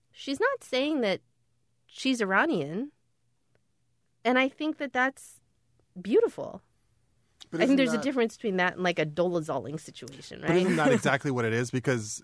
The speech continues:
Speaker 2: it's just about not saying that you are. I mean, I feel like that's almost really what the, like, the line is, because when you're talking about, like, Dolzaling, it's like,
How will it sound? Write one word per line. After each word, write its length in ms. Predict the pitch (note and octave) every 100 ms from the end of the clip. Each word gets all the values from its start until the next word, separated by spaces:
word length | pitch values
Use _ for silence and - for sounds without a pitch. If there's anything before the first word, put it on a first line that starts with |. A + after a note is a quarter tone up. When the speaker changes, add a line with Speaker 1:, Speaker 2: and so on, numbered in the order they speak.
| -
Speaker 2:
it's 140 | A#2+
just 220 | - D3 D3+
about 400 | B2 G#2 G#2 A2+
not 340 | A#2 A#2 -
saying 580 | - - B2 A2+ A2 G#2+
that 220 | G#2 -
you 120 | G#2
are. 260 | G2 F#2+ -
I 40 |
mean, 100 | C3+
I 20 | C3
feel 120 | D3
like 100 | A#2+
that's 220 | B2 -
almost 340 | A#2 A#2 A2 -
really 220 | A2+ G#2+
what 180 | G#2+ G#2+
the, 80 | G#2
like, 220 | G2+ -
the 100 | G#2+
line 300 | G#2 G#2 C3
is, 220 | E3 E3
because 260 | A#2+ B2 A2
when 60 |
you're 80 | A2+
talking 160 | A2+ A2+
about, 140 | G2+
like, 160 | G2+ -
Dolzaling, 680 | G#2+ G#2 A2+ A2 B2+ C3
it's 140 | A2+ -
like, 260 | G#2 G2+